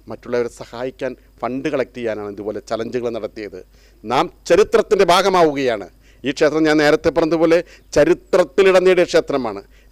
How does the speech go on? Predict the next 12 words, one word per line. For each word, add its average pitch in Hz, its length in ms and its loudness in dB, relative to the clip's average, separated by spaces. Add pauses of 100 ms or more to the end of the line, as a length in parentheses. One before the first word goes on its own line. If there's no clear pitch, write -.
ഏറെ 165 160 4 (120)
പൗരാണികമാണ്. 170 840 2 (520)
ഇത് 147 200 -2 (440)
ഭംഗിയായി 214 560 2
നിലനിർത്തുക 196 480 2 (260)
എന്ന 143 220 -2
ദൗത്യം 143 420 -4 (380)
നമ്മൾ 143 220 -2 (260)
ഓരോരുത്തരുടെയിലുമുണ്ട്. 180 1120 4 (500)
ആ 117 40 -2 (380)
നിർവഹണത്തിൽ 139 580 4 (640)
ഞങ്ങൾ 123 280 -2